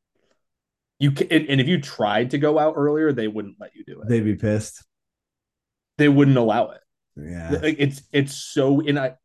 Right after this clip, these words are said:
Speaker 1: I always, like, I'm always looking, I'm like, "Dude, like, they're just, like, giving away money." Like, I would go play before work, like, all the time. And on the wee-, I, I can't do it. Like, I, there's nowhere I can go.
Speaker 2: Yeah. Like, I, I mean,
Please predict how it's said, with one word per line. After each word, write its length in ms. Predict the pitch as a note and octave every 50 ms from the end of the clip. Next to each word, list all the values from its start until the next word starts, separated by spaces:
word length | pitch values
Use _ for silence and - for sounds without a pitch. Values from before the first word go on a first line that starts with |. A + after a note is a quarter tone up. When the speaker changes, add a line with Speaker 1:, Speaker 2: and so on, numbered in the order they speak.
| _ _
Speaker 1:
I 180 | - A#2+ C3 D3+
always, 640 | D3 C3 A2 A2+ B2 B2+ C3+ C3 C#3 C#3 B2 B2 -
like, 140 | - A2+ G#2+
I'm 120 | A#2 A2 A2+
always 220 | B2+ C#3+ C3+ B2+
looking, 180 | C#3+ C#3 C#3 -
I'm 100 | A2 A2
like, 140 | A2 G#2+ -
"Dude, 120 | C#3+ C#3+
like, 120 | A2 G2+ -
they're 180 | G#2+ G#2+ A#2 C#3
just, 120 | C#3+ C#3
like, 120 | D#3+ C#3+ C#3 - _ _ _ _ _ _ _ _ _ _ _ _ _ _ _ -
giving 260 | B2+ B2 C3 C#3 C3
away 220 | A#2 B2 C3 C#3
money." 220 | A#2+ G#2 A2 D3+ D3
Like, 140 | C3 A#2 -
I 80 | G#2+
would 160 | C3 G3+ B3+ F#3+
go 140 | C3+ A#2
play 180 | A2 - C#3 C3+
before 380 | D3 C3+ C#3 C#3 D3+ D3+ C3 A2
work, 340 | G#2+ A#2+ E3 G#3 F3+ - -
like, 160 | A#2 G#2+ - -
all 160 | - A2+ B2
the 80 | B2 A2+
time. 240 | - - A2 C#3+ F3+
And 100 | D#3 A#2
on 80 | G#2+
the 60 | G#2+ G#2
wee-, 140 | A2 A#2+
I, 160 | A#2+ A#2 A#2 - -
I 140 | B2 A#2 - _ _
can't 320 | - - A2 A2+ A2 A2+
do 160 | A#2 C3 F3+ -
it. 120 | - -
Like, 120 | A2 G#2+
I, 160 | G#2+ G#2+ A2 -
there's 200 | - A2+ A2+ G#2+
nowhere 220 | A2 A2 A2+ A2
I 60 | A2 A2
can 120 | - -
go. 200 | A2+ C3+ G3+ A3 _ _ _ _ _ _ _ _ _ _
Speaker 2:
Yeah. 260 | - A2 F#2+ E2 F2 - - _ _ -
Like, 260 | D#3 E3 D#3+ D#3+ -
I, 240 | E3 E3+ D#3+ - - - _ _ -
I 120 | D#3+ E3
mean, 300 | E3 D#3 D3 C#3 C#3+ -